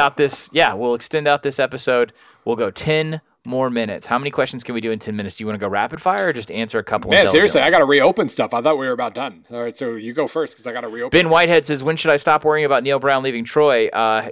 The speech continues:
Speaker 1: i-, if he has by the time <laughs> you've read this, do you, would you think he'd be a good replacement?"
Speaker 2: <laughs>
Speaker 1: Uh, Ben, you always have to worry about that. I mean, it's just the reality of the situation. He's been there. He's
Speaker 2: Yeah.
Speaker 1: done a hell of a job.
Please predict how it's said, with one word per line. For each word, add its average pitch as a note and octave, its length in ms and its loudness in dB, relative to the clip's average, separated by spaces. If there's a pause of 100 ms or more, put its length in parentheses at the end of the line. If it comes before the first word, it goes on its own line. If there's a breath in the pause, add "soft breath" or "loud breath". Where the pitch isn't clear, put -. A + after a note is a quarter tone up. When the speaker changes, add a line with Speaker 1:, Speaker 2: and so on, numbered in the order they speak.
Speaker 1:
i-, A#2 40 -2
if A2 500 -2
he A#2+ 100 -8
has A#2+ 380 -2
by A#2 120 0
the A2 100 -6
time B2+ 340 -8
<laughs> F2+ 40 -12
you've - 220 -4
read D#3 180 6
this, C#3+ 300 2
do - 240 -2
you, D#3 60 -2
would - 180 -6
you C#3+ 100 -2
think C#3+ 140 -6
he'd C3+ 80 -6
be C#3 80 0
a B2 60 -2
good B2+ 120 0
replacement?" C3+ 460 0
Speaker 2:
<laughs> - 100 2 (280 loud breath)
Speaker 1:
Uh, C#3 260 6
Ben, D3+ 220 2
you C#3+ 120 2
always C#3 220 4
have B2+ 80 -6
to A2+ 80 -6
worry G#2+ 140 0
about F#2+ 240 -6
that. F#2+ 280 -4
I G2 40 -8
mean, A2 160 -6
it's G#2 160 -10
just A2 140 -12
the A2+ 60 -6
reality G#2 360 -2
of G2 60 -8
the G2+ 60 -10
situation. F#2+ 640 -6
He's F#2+ 180 -12
been A#2 260 -4
there. A2+ 220 -2
He's G#2+ 160 -6
Speaker 2:
Yeah. G2+ 60 -14
Speaker 1:
done G2+ 100 -2
a F#2+ 60 -6
hell A2+ 180 0
of G#2+ 60 -2
a G#2+ 60 -2
job. G#2 400 -2